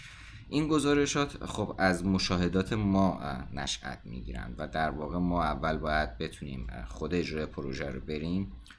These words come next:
مشاهده کنیم و بر اساس مشاهده که کردیم پیشرفت پروژه، عملکرد، برنامه و غیره رو به صورت گزارش به زینفعان و افراد مربوط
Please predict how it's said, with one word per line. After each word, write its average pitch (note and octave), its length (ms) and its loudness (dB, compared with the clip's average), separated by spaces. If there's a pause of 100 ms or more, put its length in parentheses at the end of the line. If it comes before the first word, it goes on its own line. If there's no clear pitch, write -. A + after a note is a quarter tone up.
(120)
مشاهده D2 440 -4
کنیم F#2 540 0
و D2+ 320 -2 (1120)
بر F2 180 8
اساس G2+ 340 2
مشاهده G2 520 0
که E2 140 -6
کردیم D#2+ 500 -2
پیشرفت F#2+ 540 -4
پروژه، G2+ 440 2
عملکرد، E2+ 640 0
برنامه E2 440 2
و F#2 40 0
غیره D2+ 360 -2
رو A#2+ 160 -2
به G#2+ 80 -4
صورت G2 300 -2
گزارش D#2+ 520 0
به E2+ 120 -2
زینفعان D2+ 640 -4
و F2 40 -2
افراد E2 560 0
مربوط C#2 600 -2